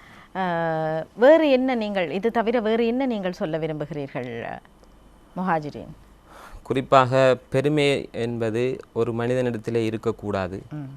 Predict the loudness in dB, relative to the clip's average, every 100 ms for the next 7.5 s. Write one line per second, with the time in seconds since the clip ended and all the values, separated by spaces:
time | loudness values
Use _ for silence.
0 | -10 -6 -4 -6 -8 -16 -12 -10 -6 -6
1 | -6 -16 -20 -12 -8 -6 -2 0 2 2
2 | 2 2 -2 -2 -2 -2 -2 -4 -2 -2
3 | -2 -4 -6 -4 -2 0 2 2 0 -2
4 | -4 -2 -2 -2 -4 -4 -8 -8 -8 -8
5 | -10 -20 -20 -12 -4 -2 -2 2 6 6
6 | 4 0 0 0 0 2 2 0 -2 -2
7 | -2 -2 -4 -4 -2